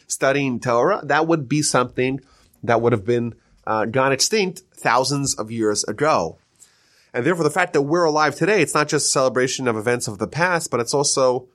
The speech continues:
a recognition and appreciation of the fact that we have continuity.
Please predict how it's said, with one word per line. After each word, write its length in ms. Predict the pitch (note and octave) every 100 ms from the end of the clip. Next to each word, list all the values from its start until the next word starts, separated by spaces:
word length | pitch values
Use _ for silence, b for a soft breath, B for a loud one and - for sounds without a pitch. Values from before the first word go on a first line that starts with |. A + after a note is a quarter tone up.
| -
a 60 | A#2+
recognition 760 | B2+ B2 C3+ G#3+ - A#2+ G2+
and 160 | G#2 G#2
appreciation 800 | A#2 A#2+ D3 F3 - A#2 G#2+ A2+ b b
of 260 | - A2+ G#2+
the 60 |
fact 320 | G#2+ A#2+ A#2+ -
that 100 | G#2
we 180 | G#2+
have 160 | C#3+ B2
continuity. 720 | A#2+ A2 G2+ G#2 G#2+ G#2 G2